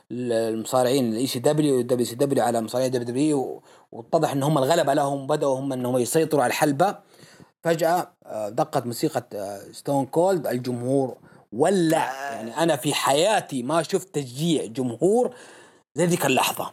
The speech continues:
Speaker 2: طبعًا
Speaker 1: أنا
Speaker 2: قا-،
Speaker 1: شفتها قبل، قبل
Speaker 2: آه،
Speaker 1: التسجيل
Speaker 2: إيه،
Speaker 1: ترى
Speaker 2: بس،
Speaker 1: شفتها.
Speaker 2: بس قبلها
Speaker 1: عطني.
Speaker 2: طلعت في الشاشة، طلع في الشاشة إنه وصل بالسيارة. وشاف
Speaker 1: أيوة، لما
Speaker 2: ال-،
Speaker 1: وصل
Speaker 2: ال-،
Speaker 1: بالعصاية وضرب
Speaker 2: رهيب.
Speaker 1: الناس اللي في المواقف
Speaker 2: <laughs>
Speaker 1: وبدأ يدخل. أنا أتكلم عن دخوله الحلبة، الشيء
Speaker 2: أيوة،
Speaker 1: الجبار
Speaker 2: أيوة.
Speaker 1: اللي حصل.
Speaker 2: أكيد.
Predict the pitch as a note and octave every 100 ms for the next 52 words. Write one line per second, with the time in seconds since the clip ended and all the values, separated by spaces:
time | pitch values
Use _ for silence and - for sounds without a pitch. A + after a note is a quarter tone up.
0 | - - A#2+ D3 E3+ F3 G3+ F#3+ G3 D#3
1 | G#3 G3 F3 D3+ E3 D#3 D3+ - E3+ -
2 | D3 - G3+ F#3+ E3 E3 C#3 C#3 E3 D3
3 | - B2 F#3 F3 - G2 A#2+ A#2 - D#3
4 | D3 C#3+ C#3+ F#3 - C3 A#2+ - D3+ B2+
5 | E2 - - - _ - - D#3 G3 F#3
6 | F#3 - A#3+ - - D#3+ F3+ G3 A3 G#3+
7 | E3 F3+ F3 D#3 D#3 E3+ D#3+ D3 C#3 D3
8 | D3 F3 G#3+ G3+ A#3+ - - G2+ C#3 -
9 | C#3+ E3 D#3+ G3 G3 G#3 D#3+ - G3+ E3+
10 | D#3 D#3+ D3+ - B3+ G3 D#3 G3+ G3 C#3+
11 | - - F#3+ D3+ D3+ G#2 D#3+ B2+ A#2 C#3+
12 | - A2 - - G2+